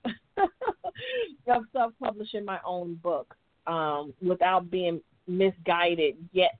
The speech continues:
again. And so that is what I'm doing. And, um, it, it's been a very interesting experience, because, um, I have people who broke down on the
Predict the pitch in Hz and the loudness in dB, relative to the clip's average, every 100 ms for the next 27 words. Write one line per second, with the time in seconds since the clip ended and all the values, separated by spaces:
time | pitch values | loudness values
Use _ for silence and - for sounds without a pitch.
0 | 165 170 180 170 139 120 127 - - - | -4 -2 -2 -2 -4 -8 -16 -20 -16 -4
1 | 170 170 180 170 147 - 165 202 233 226 | -2 0 2 4 2 0 2 2 2 -2
2 | 214 180 175 175 175 165 165 165 160 - | 0 0 0 -2 -2 -2 -2 -2 -6 -10
3 | _ _ _ - 165 160 160 156 - 156 | _ _ _ -2 2 4 2 0 0 0
4 | 156 147 143 127 202 269 294 302 311 285 | 2 2 2 2 0 2 0 -2 0 0
5 | 262 - 208 202 233 240 240 208 226 233 | 0 0 0 2 2 2 0 -2 -4 -4
6 | 196 190 - 185 185 - 170 - - 214 | -4 -4 -6 -6 -6 -8 -10 -14 -6 -2
7 | 226 202 190 - 185 - 190 175 175 _ | 0 0 -4 -8 -10 0 2 2 0 _
8 | _ _ _ 175 185 170 165 - 185 220 | _ _ _ 2 4 4 2 0 -4 0
9 | 196 196 - 220 196 190 175 170 185 170 | 0 0 0 0 4 4 2 -2 -4 0
10 | 180 202 196 175 175 165 | 2 2 2 0 0 -2